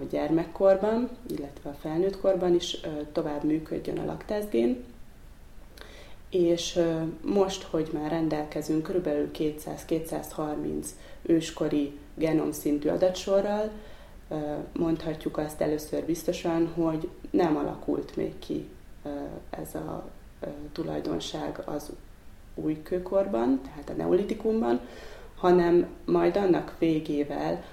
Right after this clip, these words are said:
a bronzkor elején jelennek meg az első, ö, olyan leletek, első olyan emberek, akik, amelyek, ö, génállományában már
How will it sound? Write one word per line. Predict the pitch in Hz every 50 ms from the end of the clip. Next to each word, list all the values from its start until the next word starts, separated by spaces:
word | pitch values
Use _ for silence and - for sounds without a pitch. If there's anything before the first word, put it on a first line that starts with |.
| -
a | - -
bronzkor | 156 - 156 151 151 151 - - 147 143
elején | 147 147 147 143 139 135 135 135 143 147 -
jelennek | - 151 143 139 143 139 143 - - - - -
meg | - 147 147 - -
az | - - -
első, | 165 160 160 - - - - 160 151 151 - - - - -
ö, | 147 139 139 135 139 - - - - - -
olyan | 147 147 143 139 135 139 143 - - -
leletek, | - 156 151 156 160 160 156 - 160 156 -
első | 151 147 147 - - 151
olyan | 147 143 143
emberek, | 143 143 143 143 143 143 -
akik, | 147 - - - -
amelyek, | 156 151 147 147 - - 143 - - -
ö, | - 147 139 139 139 139
génállományában | 139 147 147 73 - 156 151 147 - - 71 - - - - - - -
már | - - 52 - -